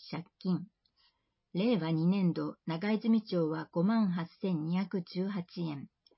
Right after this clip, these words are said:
近隣市町平均は三十二万八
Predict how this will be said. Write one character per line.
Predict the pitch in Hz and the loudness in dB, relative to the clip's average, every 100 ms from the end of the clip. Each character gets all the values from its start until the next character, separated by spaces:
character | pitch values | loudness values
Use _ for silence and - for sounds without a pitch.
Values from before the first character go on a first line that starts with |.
| _ _ _ - | _ _ _ -4
近 | 220 240 | 2 4
隣 | 226 233 | 4 2
市 | 220 202 | 2 0
町 | 214 - 208 | 0 -2 -2
平 | 208 190 | 0 -2
均 | - 160 147 | -2 -4 -4
は | 156 170 | -6 -4
三 | 208 214 | 2 2
十 | 175 170 165 | 2 0 2
二 | 165 | 2
万 | 180 202 175 | 2 2 0
八 | 170 | -2